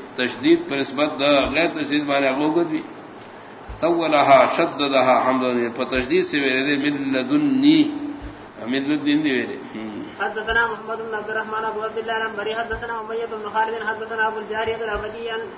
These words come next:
Speaker 2: عبدي عن، عن شعبة عن أبي إسحاق عن سعيد بن جبير عن ابن عباس عن أبي بن كعب عن النبي صلى الله عليه وسلم، إنه قرأ: "قد بلغت".
Speaker 1: اقرأ، نعم. يقول، اقرأني أبي بن كعب، رسول دا آیات ما تا أبي بن كعب رضی اللہ عنہ، اقرأكم بے راضی۔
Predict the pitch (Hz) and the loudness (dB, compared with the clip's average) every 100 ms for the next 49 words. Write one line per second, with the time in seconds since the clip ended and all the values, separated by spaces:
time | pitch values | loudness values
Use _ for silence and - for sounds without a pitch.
0 | 196 208 202 220 226 220 220 208 208 196 | -8 -6 -4 -4 -2 -2 -2 -6 -8 -6
1 | 220 226 226 226 226 226 214 214 233 220 | -6 -6 -4 -4 -4 -4 -4 -4 -4 -6
2 | 226 202 208 233 226 208 208 226 226 226 | -8 -6 -6 -6 -6 -6 -4 -4 -4 -6
3 | 208 208 226 226 226 214 208 226 220 214 | -6 -4 -4 -4 -4 -6 -6 -4 -4 -4
4 | 226 226 220 214 220 226 214 214 214 226 | -4 -4 -6 -6 -6 -6 -6 -6 -6 -4
5 | 233 226 226 226 214 202 220 226 214 208 | -4 -4 -6 -6 -4 -2 -2 -2 -6 -6
6 | 220 220 262 381 214 185 165 160 151 - | -6 -6 -6 0 4 6 6 4 4 -2
7 | - - 131 120 113 101 92 - - - | -10 -6 0 2 2 2 -2 -8 -14 -18
8 | - - - - - - 123 123 156 165 | -18 -18 -18 -18 -14 -4 -2 0 4 4
9 | 139 - - - - - - - - - | 4 0 -10 -16 -18 -18 -18 -18 -18 -18
10 | - - - - - 151 165 170 170 170 | -18 -18 -16 -16 4 6 6 6 6 6
11 | 165 151 147 147 143 131 - 151 160 160 | 6 6 6 4 2 -2 6 8 8 6
12 | - 117 123 - 165 170 151 139 147 160 | -2 -4 -4 0 0 4 10 10 10 8
13 | 156 143 156 160 143 139 143 139 135 151 | 6 6 6 6 2 0 0 -2 2 4
14 | 147 139 135 135 156 139 147 151 139 131 | 4 2 2 2 2 4 2 4 2 2
15 | 131 131 131 139 131 131 | 0 0 4 4 4 2